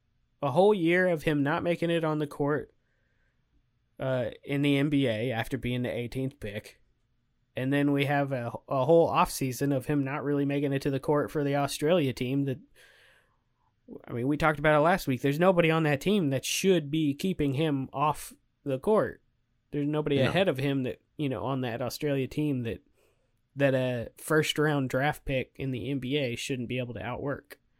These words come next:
Speaker 1: So
Speaker 2: And then Summer League.
Speaker 1: I've seen, I,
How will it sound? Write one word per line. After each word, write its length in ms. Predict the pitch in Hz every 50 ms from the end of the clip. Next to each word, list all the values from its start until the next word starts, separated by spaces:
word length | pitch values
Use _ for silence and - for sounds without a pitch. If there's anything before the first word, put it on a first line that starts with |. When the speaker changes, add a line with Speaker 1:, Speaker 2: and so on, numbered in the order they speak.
| _ _ _ _ _ _ _ _ _ _ _ _ _ _ _ _ _ _ _ _ _ _ _ _ _ _ _ _ _ _ _ _ _ _ -
Speaker 1:
So 440 | - - 139 139 139 139 131 123 - -
Speaker 2:
And 100 | 107 107
then 160 | 117 120 117
Summer 200 | - - 131 139 - 113 98
League. 220 | 95 95 95 110 - _ _ _ _ _ _ - _ _ _ _ _ _ _ _ _ _ _ _ _ _ _ _ _ _ _ _ _ _ _ _ _ _ -
Speaker 1:
I've 100 | - -
seen, 300 | - - 190 196 196 180 - -
I, 240 | 190 165 165 156